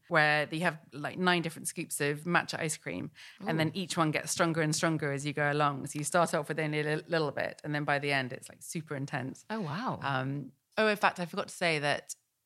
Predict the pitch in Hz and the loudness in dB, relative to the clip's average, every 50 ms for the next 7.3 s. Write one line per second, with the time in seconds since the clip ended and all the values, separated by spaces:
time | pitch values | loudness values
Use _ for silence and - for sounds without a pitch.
0 | _ _ - 135 139 139 101 151 - _ 190 180 - 185 165 165 160 165 165 156 | _ _ 2 2 2 2 2 -2 0 _ -2 0 0 -2 -2 -2 0 0 0 -2
1 | 156 - 151 131 131 139 151 - - - 156 156 143 - 156 143 143 135 147 143 | -2 -4 -4 -4 -4 -6 -8 -8 -4 -2 -2 -2 -2 -2 -2 -4 -4 -4 -4 -4
2 | 139 139 143 - _ _ _ 151 143 - 151 139 139 147 143 139 139 - - - | -4 -4 -6 -12 _ _ _ -2 -2 -2 -6 -4 -2 -2 -2 -2 -4 -8 -16 -20
3 | _ - - - _ _ 156 156 151 - - 156 143 135 127 - - - - - | _ -20 -20 -20 _ _ -4 -4 -2 -2 -2 -2 -2 -2 -2 -4 -6 -6 0 2
4 | 180 170 160 160 156 156 160 156 160 - 160 139 - - - - 170 156 151 151 | 4 4 4 4 4 2 0 0 0 -4 -6 -4 -4 -6 0 2 4 4 4 2
5 | - 143 131 - - 151 147 143 147 160 147 - - - - - - _ _ - | -2 -8 -10 -4 -2 0 0 0 0 0 0 0 0 -2 -6 -14 -20 _ _ -20
6 | - _ _ _ - - 165 160 170 165 - _ _ - - 175 160 156 147 147 | -20 _ _ _ -6 -2 0 0 0 -2 -4 _ _ -6 -2 0 2 2 2 2
7 | 143 143 139 139 135 131 | 2 0 0 0 -2 -4